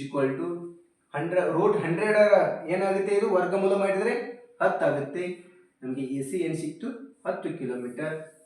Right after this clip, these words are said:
ಆದ್ರೆ ಯಾವ ದಿಕ್ಕು ಅಂತ ಗೊತ್ತಾಗಲಿಲ್ಲ. ಇದು ಎಷ್ಟು ಕಿಲೋಮೀಟರ್ ಇದೆ? ಹತ್ತು ಕಿಲೋಮೀಟರ್. ಆಪ್ಷನ್ಸ್ ನಲ್ಲಿ ನೋಡ್ರಿ,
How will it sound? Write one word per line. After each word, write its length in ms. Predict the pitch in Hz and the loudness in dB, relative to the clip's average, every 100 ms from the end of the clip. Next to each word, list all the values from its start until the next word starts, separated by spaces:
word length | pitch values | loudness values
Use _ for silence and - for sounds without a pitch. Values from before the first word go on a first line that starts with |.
| _ _ _ - | _ _ _ -4
ಆದ್ರೆ 240 | 135 139 135 120 | -2 0 0 2
ಯಾವ 160 | 196 226 - | 4 6 4
ದಿಕ್ಕು 240 | 220 - 190 | 2 0 2
ಅಂತ 140 | 170 - - | 2 2 0
ಗೊತ್ತಾಗಲಿಲ್ಲ. 480 | 139 135 131 127 127 - - - _ _ _ _ _ _ | 0 0 -2 -4 -4 -4 -8 -16 _ _ _ _ _ _
ಇದು 140 | 147 151 | -4 -2
ಎಷ್ಟು 160 | 156 - | -2 -2
ಕಿಲೋಮೀಟರ್ 320 | 165 170 175 | -2 -2 -2
ಇದೆ? 100 | 190 - - - _ _ | -2 -2 -8 -16 _ _
ಹತ್ತು 260 | 160 160 226 233 | -8 -6 -6 -8
ಕಿಲೋಮೀಟರ್. 540 | - 127 127 123 151 - - - - _ _ _ _ _ _ _ _ _ _ _ | -8 -8 -6 -2 0 -2 -8 -16 -20 _ _ _ _ _ _ _ _ _ _ _
ಆಪ್ಷನ್ಸ್ 380 | 147 151 202 208 | -6 -4 -2 0
ನಲ್ಲಿ 200 | 190 170 | 0 0
ನೋಡ್ರಿ, 340 | 160 170 151 | 0 0 0